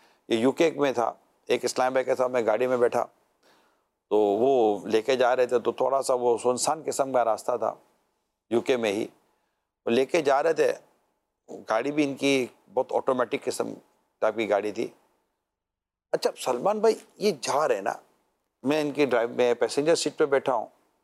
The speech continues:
یہ drive کر رہے ہیں، آ، اس طرف کی driving تھی، مطلب کہ left side driving تھی، ہماری تو right side ہوتی ہے نا،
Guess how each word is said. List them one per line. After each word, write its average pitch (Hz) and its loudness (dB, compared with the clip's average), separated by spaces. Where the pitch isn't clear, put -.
یہ 110 2
drive 107 2
کر 117 0
رہے 107 0
ہیں، 101 -6
آ، 98 0
اس - -2
طرف 127 2
کی 120 0
driving 104 0
تھی، 104 0
مطلب 101 -2
کہ 104 2
left 120 0
side 113 0
driving 90 0
تھی، - -14
ہماری 110 -4
تو 113 0
right 117 0
side 123 -2
ہوتی - -6
ہے - -6
نا، 160 -16